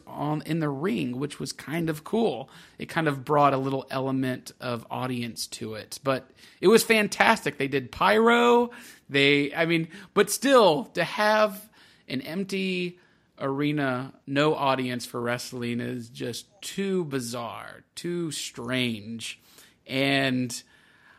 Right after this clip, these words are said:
I, th-, they're, this is how they're dealing with it. And I think watching it at home and people talking about it online, I think it's kind of garnered a little following.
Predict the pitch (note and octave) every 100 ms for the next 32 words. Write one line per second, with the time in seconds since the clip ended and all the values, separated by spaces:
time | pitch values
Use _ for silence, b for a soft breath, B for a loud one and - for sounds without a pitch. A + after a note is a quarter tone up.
0 | b _ _ B2+ C3 C3+ C3 B2+ A2 C3+
1 | D3 C#3+ C#3+ C#3+ C3 C3+ D3+ F3+ F#3 G3
2 | F3+ F#3+ D4 A3+ - D3 C3+ C#3 D3 D3
3 | - F#3+ F#3 D#3+ - - D3 C#3+ D#3 F3+
4 | E3 C3 D#3 E3 G3 G#3 F#3 C#3+ C3 D#3+
5 | C#3+ - D3 D3 D#3 D3 D3+ D3 D3 C#3
6 | C3 D3 A#3+ C#4+ - - F3+ D#3 D3 -
7 | - C#3+ D#3+ G3 - - C3+ D#3 E3+ D3
8 | D#3+ F3 - A3 D4 A#3+ C3+ A#2 G#2 B2